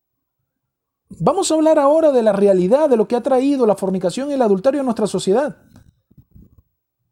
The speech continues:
Por ejemplo, el caso de las mujeres solteras.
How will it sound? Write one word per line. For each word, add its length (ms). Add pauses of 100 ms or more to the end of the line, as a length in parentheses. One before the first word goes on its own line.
(2250)
Por 140
ejemplo, 280
el 80
caso 280
de 80
las 100
mujeres 380
solteras. 600